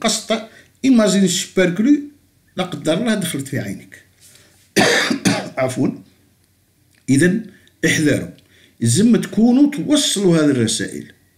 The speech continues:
للأفراد العائلة، لأصحابك كذا، باش تكون أنت فاعل خير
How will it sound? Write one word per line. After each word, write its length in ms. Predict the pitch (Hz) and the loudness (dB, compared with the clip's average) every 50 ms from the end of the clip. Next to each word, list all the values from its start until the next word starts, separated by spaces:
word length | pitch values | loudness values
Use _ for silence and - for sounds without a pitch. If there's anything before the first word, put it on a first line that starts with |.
| _ _ _ _ _ _ _ _ _ - | _ _ _ _ _ _ _ _ _ -8
للأفراد 920 | - 101 107 113 113 117 117 113 113 113 - 117 - 120 120 117 113 110 | -4 0 2 2 2 2 2 0 -2 -4 -6 -6 -4 0 0 0 0 0
العائلة، 680 | 117 120 120 135 151 - 165 196 214 254 277 277 254 214 | -2 0 2 0 0 0 0 0 2 2 2 2 0 0
لأصحابك 760 | 151 120 117 - - - - 175 220 226 226 240 - - - | -2 -2 -4 -4 -6 -6 -6 -6 -2 -2 -2 -2 -4 -6 -12
كذا، 320 | - 185 214 285 285 277 - - - - _ _ _ | -6 -2 0 0 0 -2 -6 -16 -20 -20 _ _ _
باش 420 | - 120 156 208 - - - - - - _ _ _ _ _ _ _ _ | 0 2 2 2 2 0 -4 -6 -10 -18 _ _ _ _ _ _ _ _
تكون 640 | - _ - 131 165 220 269 311 320 330 - - - _ _ _ _ _ _ 123 | -20 _ 0 2 4 6 6 4 4 2 -2 -12 -18 _ _ _ _ _ _ -4
أنت 220 | 135 135 123 196 | -4 -2 0 0
فاعل 640 | 226 - - - - - 180 180 160 147 143 139 | -2 -2 -4 -10 -2 0 2 2 4 2 0 -2
خير 540 | 127 - - 196 226 247 202 131 107 - - | -4 -4 -2 0 2 4 4 2 2 0 -6